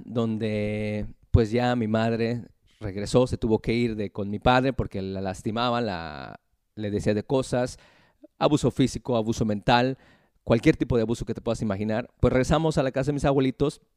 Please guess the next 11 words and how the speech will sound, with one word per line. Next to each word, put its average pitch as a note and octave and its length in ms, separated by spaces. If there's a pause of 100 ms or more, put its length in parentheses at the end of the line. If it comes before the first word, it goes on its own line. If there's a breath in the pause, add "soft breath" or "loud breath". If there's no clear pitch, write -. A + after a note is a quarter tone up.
(560)
y B2+ 120
ahí C3 100
fue D3 100
como C#3 160
crecimos. D3 560 (120)
Igual, C3 440 (480)
eh, G#2 480
la A2 380
hermana A#2 320
de A#2+ 120
mi A#2+ 380